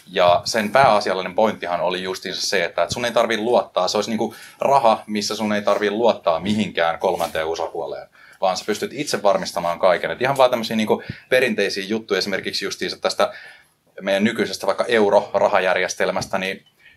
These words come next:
hyvin, hyvin harva, jos oikeastaan kukaan, pystyy tietämään, että kuinka paljon esimerkiksi sitä rahaa on ylipäätään olemassa.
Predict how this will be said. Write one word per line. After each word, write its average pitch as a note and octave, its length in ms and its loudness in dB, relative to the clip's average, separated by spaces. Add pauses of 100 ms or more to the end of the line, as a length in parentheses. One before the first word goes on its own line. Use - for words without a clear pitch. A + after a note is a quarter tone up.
(160)
hyvin, D#3 240 0
hyvin C#3 180 -2
harva, A#2+ 460 4
jos A2 120 -2
oikeastaan A2+ 360 -2
kukaan, F2+ 520 2 (200)
pystyy G2+ 260 -4
tietämään, F#2+ 380 0
että - 120 -4
kuinka C#3+ 260 -2
paljon G2+ 420 2
esimerkiksi - 460 -8
sitä F2+ 160 -2
rahaa F2+ 360 2
on E2+ 160 -2
ylipäätään G2 500 0
olemassa. D#2 560 -2